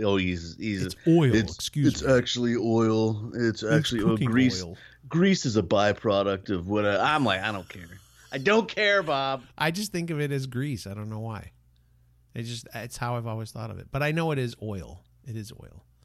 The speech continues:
Speaker 2: So Bob's not here, as we've spent the first five minutes of the show talking about, not really five minutes, but it some-, seemed like it for a second there. And we're doing these because I'm also gonna go away. So we're trying
Speaker 1: Yeah.
Speaker 2: to catch up.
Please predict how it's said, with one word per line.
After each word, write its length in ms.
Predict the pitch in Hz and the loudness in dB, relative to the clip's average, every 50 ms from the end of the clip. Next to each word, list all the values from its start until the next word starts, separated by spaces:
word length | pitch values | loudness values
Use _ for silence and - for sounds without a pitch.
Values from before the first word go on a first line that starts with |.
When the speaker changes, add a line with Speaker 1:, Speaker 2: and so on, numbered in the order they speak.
| _ _ _ _ _ _ _ - | _ _ _ _ _ _ _ -10
Speaker 2:
So 300 | - - 160 151 147 143 | -4 -2 0 0 0 -2
Bob's 420 | 139 139 147 143 170 180 185 - | -2 -2 -2 0 0 -2 -2 -2
not 160 | 220 208 - 170 | -2 -2 -2 -2
here, 420 | 160 143 131 131 127 131 135 - _ - | -2 0 0 0 0 -2 -4 -8 _ -8
as 160 | 135 131 123 | -8 -6 -4
we've 340 | 139 135 131 123 123 131 127 - | -2 -2 -2 -4 -6 -8 -14 -14
spent 380 | - - - - 143 135 131 131 | -12 -12 -8 -6 -6 -6 -6 -6
the 120 | 123 113 | -8 -10
first 320 | - - - 131 131 131 - | -8 -8 -8 -6 -6 -8 -8
five 240 | - 127 120 120 117 | -6 -6 -6 -4 -4
minutes 260 | 120 123 120 - - | -6 -6 -6 -8 -8
of 100 | 117 104 | -8 -8
the 60 | 110 | -8
show 200 | - - - 107 | -8 -8 -8 -8
talking 380 | 104 - - - 120 - - 101 | -10 -8 -10 -10 -10 -8 -10 -10
about, 280 | 101 92 - - 98 - | -10 -10 -10 -10 -10 -10
not 120 | 117 104 113 | -10 -10 -10
really 140 | 113 - - | -10 -10 -12
five 300 | - - - 101 98 90 | -12 -14 -14 -12 -12 -10
minutes, 220 | 90 82 80 - | -10 -12 -12 -12
but 140 | - - 127 | -10 -10 -8
it 100 | 123 117 | -8 -8
some-, 180 | - 151 156 - - | -8 -8 -8 -10 -12
seemed 280 | - - 170 165 160 131 | -12 -10 -8 -8 -6 -6
like 160 | 113 92 92 | -8 -8 -10
it 60 | 92 | -12
for 120 | - - 90 | -14 -14 -14
a 40 | 92 | -14
second 320 | - 110 104 - - 80 | -12 -14 -14 -14 -16 -16
there. 160 | 80 76 82 - _ - - - - - - - - - - | -14 -16 -16 -18 _ -20 -20 -20 -20 -20 -20 -20 -20 -16 -8
And 140 | - 151 160 | -4 -2 0
we're 120 | 165 170 160 | 0 0 0
doing 300 | 143 170 190 214 208 185 | 0 0 0 0 0 0
these 240 | 156 151 143 131 131 | -2 -2 -2 -2 -4
because 540 | 143 135 127 - 147 131 127 123 123 120 - - _ - - _ - - _ _ - | -4 -6 -4 -4 -4 -2 -2 -2 -4 -6 -10 -16 _ -20 -20 _ -20 -20 _ _ -4
I'm 260 | 151 196 262 294 262 | 0 0 2 2 2
also 560 | 196 165 156 156 147 - - 143 139 135 131 | 2 2 2 2 2 0 0 0 0 0 -2
gonna 280 | 123 117 143 135 131 123 | -2 -2 -2 0 0 -2
go 500 | 113 117 131 120 117 113 107 101 87 - - | -2 0 0 0 0 0 -2 -2 -4 -6 -8
away. 540 | 107 107 113 104 95 87 76 78 76 - _ _ _ _ _ _ _ _ | -8 -6 -6 -8 -8 -10 -12 -16 -18 -20 _ _ _ _ _ _ _ _
So 120 | - - 147 | -8 -6 -6
we're 80 | 147 | -4
trying 280 | 139 - 196 190 196 185 | -2 -2 0 0 0 -2
Speaker 1:
Yeah. 60 | - | -4
Speaker 2:
to 60 | 180 | -4
catch 240 | - 180 170 - - 196 | -2 -4 -2 -2 0 0
up. 380 | 220 190 156 165 - _ _ | 2 2 0 -2 -4 _ _